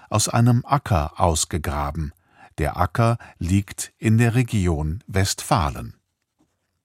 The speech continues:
Der Mann hat das Schloss schon in dem Jahr zweitausenddreiundzwanzig gefunden.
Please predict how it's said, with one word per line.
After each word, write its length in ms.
Der 140
Mann 320
hat 180
das 160
Schloss 320
schon 460
in 160
dem 200
Jahr 320
zweitausenddreiundzwanzig 1800
gefunden. 560